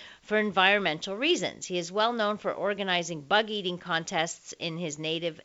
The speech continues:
Japan. In an interview, he said he bought Lisa as an African farm-reared cockroach and that he believed they could communicate with each other. He also said that as an,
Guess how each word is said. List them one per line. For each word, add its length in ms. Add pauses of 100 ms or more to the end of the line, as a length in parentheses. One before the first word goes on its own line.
Japan. 680 (800)
In 120
an 140
interview, 540
he 180
said 300
he 120
bought 360
Lisa 520
as 200
an 140
African 560
farm-reared 720
cockroach 680
and 200
that 140
he 120
believed 480
they 120
could 220
communicate 760
with 240
each 200
other. 320 (500)
He 160
also 280
said 240
that 100
as 180
an, 180